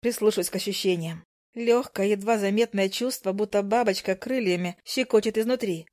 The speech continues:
Повторяется еще несколько раз, и я боюсь дышать, чтобы не спугнуть его. Ведь это оно. Это первое шевеление нашей девочки. "Малышка шевелится",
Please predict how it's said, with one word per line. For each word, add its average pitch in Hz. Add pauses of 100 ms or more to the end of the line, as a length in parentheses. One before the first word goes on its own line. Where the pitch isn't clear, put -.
Повторяется 185
еще 190
несколько 185
раз, 180
и 196
я 190
боюсь 190
дышать, 190
чтобы 175
не 180
спугнуть 208
его. 165 (320)
Ведь 220
это 214
оно. 226 (280)
Это 208
первое 202
шевеление 190
нашей 185
девочки. 202 (400)
"Малышка 220
шевелится", 247